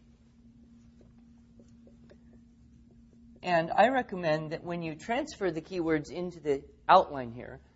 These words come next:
you separate them with a comma. This is a tremendously helpful habit to get early on,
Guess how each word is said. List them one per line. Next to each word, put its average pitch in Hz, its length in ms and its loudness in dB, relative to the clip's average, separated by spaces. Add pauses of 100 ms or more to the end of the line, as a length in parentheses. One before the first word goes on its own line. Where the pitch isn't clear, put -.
(140)
you 175 180 -4
separate 170 640 -2
them 147 220 -8
with 135 180 -12
a 131 60 -12
comma. 143 500 0 (460)
This 175 160 -6
is 147 120 -8
a 127 120 -8
tremendously 185 720 0
helpful 156 460 -2
habit 170 400 -2
to - 80 -16
get 147 340 -2 (320)
early 151 280 2
on, 143 460 2